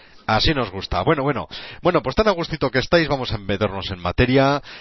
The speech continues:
y vamos a meternos con el primer equipo. El primer equipo jugaba fuera de casa, jugaba en Almería, jugaba fuera,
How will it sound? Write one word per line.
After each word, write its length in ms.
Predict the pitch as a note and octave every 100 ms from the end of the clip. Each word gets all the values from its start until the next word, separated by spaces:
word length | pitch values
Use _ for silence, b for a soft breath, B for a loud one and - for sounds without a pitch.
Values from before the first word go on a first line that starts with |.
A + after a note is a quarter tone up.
| B
y 260 | - G#2 F#2
vamos 240 | F#2+ F#2+
a 40 | G2
meternos 380 | F#2 G2+ A#2+
con 120 | A#2 F#2+
el 100 | F2+
primer 280 | F#2 F#2 E2+
equipo. 440 | C3 C3+ G2 D2+ -
El 100 | F2
primer 300 | F#2+ G2+ G#2
equipo 340 | G2+ A#2 B2
jugaba 600 | - G#2+ G#2 A#2 A#2+ B2 - B B B B - - - G#2+
fuera 320 | B2 A#2 G#2+
de 120 | F#2+
casa, 460 | A#2+ A#2+ C3 C3 -
jugaba 600 | - - G#2 B2 A2+ A2 -
en 300 | G#2 G2 F#2
Almería, 800 | F2+ F2 F2 F#2 A#2 B2 B2+ A2 -
jugaba 360 | G#2 A#2+ G2+
fuera, 540 | - C3+ C3+ C3+ C3+